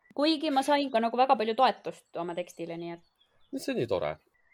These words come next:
Speaker 1: Noh, et üleüldiselt tundub, et, äh, ükski sugulane pole minust ka minu homoseksuaalsete harjumuste tõttu veel lahti öelnud.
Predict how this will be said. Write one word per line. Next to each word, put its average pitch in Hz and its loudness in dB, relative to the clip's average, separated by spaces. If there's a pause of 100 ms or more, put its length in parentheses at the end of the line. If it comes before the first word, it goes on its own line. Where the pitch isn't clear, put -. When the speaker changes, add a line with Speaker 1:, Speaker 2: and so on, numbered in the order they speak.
(160)
Speaker 1:
Noh, 311 0
et 339 0
üleüldiselt 302 2
tundub, 294 -2
et, 247 2 (260)
äh, 226 4
ükski - -10
sugulane 240 6
pole 247 8
minust 226 -4
ka 311 6
minu 214 4 (420)
homoseksuaalsete 233 4
harjumuste 202 2
tõttu 214 -2
veel 208 4
lahti 226 0
öelnud. 196 0